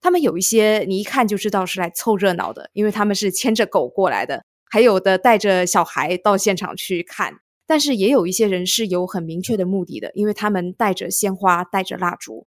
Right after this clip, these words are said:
那聚集的人群里面，有一些人开始唱国歌，然后也大喊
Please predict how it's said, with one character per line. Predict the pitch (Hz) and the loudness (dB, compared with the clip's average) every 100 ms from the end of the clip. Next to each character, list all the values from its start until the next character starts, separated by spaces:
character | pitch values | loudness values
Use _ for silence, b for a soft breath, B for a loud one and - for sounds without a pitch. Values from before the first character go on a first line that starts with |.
| _ | _
那 | 262 240 226 | -2 -2 -2
聚 | - 339 | 2 2
集 | 214 196 | 2 0
的 | 202 208 | 2 2
人 | 175 196 | 2 -2
群 | - 190 190 | -2 -4 -4
里 | 180 | -4
面， | 175 180 | -4 -2
有 | 180 180 | -2 -2
一 | 240 | 0
些 | - 311 | 0 0
人 | 247 170 175 | 0 -4 -6
开 | 202 - 196 | -8 -4 -2
始 | - 127 78 - | -2 -8 -10 -10
唱 | 214 190 185 190 | -2 -2 -2 -12
国 | - | -12
歌， | 175 196 196 - _ _ | -4 0 0 -2 _ _
然 | - 175 | -14 -10
后 | 170 226 190 | 0 0 0
也 | 185 165 147 - - | -4 -6 -6 -8 -4
大 | 233 | -4
喊 | 202 - - | -4 -8 -10